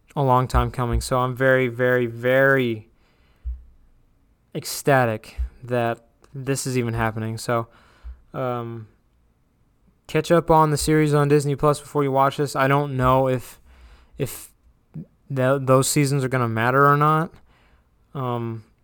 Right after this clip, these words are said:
they didn't really make any references, at least, at least Kingpin didn't really make any references to what happened in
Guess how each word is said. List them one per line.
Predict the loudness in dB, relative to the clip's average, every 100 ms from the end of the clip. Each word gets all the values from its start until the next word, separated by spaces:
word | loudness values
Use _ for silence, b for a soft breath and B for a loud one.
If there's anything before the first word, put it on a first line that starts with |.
| _ _ -2
they | 2
didn't | 2 0
really | -2
make | -2 -2 -2
any | -2
references, | 0 -2 -2 -6 -2 -2 -2 -4
at |
least, | -4 -4 -6 -8
at | -4 -2
least | -2 -4
Kingpin | -4 -4 -2 -2
didn't | -2 -2
really | -2 -2
make | -2 -2
any | -2
references | 0 -2 -4 -6 -6 -6
to | -2 -2 -4 -10 b b b b b b b _
what | 0 0
happened | 2 2 2 2 -2 -2
in | -4 -4 -2 -2 -4 -6